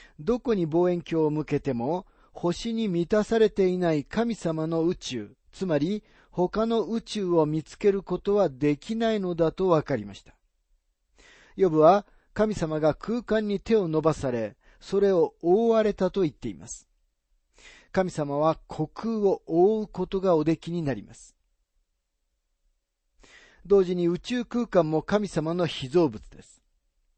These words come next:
何億光年も離れたところに別の星があって、それもまた神様が作られたものなのです。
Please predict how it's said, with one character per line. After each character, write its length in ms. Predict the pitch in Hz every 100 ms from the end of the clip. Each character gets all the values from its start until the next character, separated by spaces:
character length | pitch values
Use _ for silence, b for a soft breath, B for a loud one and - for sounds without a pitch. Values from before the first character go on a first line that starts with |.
| b b b b
何 300 | 170 190 233
億 160 | 214 -
光 260 | - 233
年 180 | 214 170
も 120 | 160
離 260 | 131 151 170
れ 60 | 165
た 160 | 151
と 100 | 147
こ 160 | 139 147
ろ 80 | 147
に 140 | 143
別 360 | 120 147 - 220
の 140 | 214
星 300 | 170 190 180
が 120 | 151
あ 40 | 139
っ 40 |
て、 400 | - 131 156 165 b b b
そ 240 | - 180
れ 100 | 220
も 140 | 226 220
ま 140 | 196
た 280 | - 120 95 _ - -
神 240 | 214 214
様 260 | - 156 170
が 160 | 185 -
作 280 | - -
ら 120 | 170 160
れ 100 | 165
た 160 | 175
も 120 | 165
の 140 | 165 175
な 100 | 135
の 80 | 95
で 140 | -
す。 120 | -